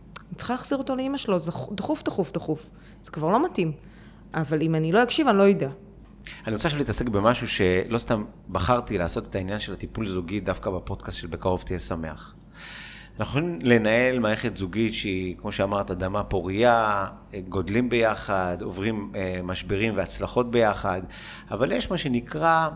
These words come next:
Speaker 2: הריבים. הריבים של הבוקר, או הריבים של, אה, זה יכול להיות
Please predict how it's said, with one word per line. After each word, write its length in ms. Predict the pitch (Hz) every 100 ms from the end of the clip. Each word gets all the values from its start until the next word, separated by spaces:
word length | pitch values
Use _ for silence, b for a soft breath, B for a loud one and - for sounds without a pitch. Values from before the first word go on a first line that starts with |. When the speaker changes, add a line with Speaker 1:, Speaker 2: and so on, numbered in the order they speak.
| - - -
Speaker 2:
הריבים. 640 | 113 113 107 127 107 101 - - -
הריבים 440 | - 131 139 147 123
של 180 | 98 95
הבוקר, 580 | 92 151 165 - 175
או 220 | 156 110 98
הריבים 320 | 95 107 104
של, 420 | - 104 98 95
אה, 680 | 95 95 92 90 80 85 71
זה 80 | 98
יכול 180 | 117
להיות 140 | 120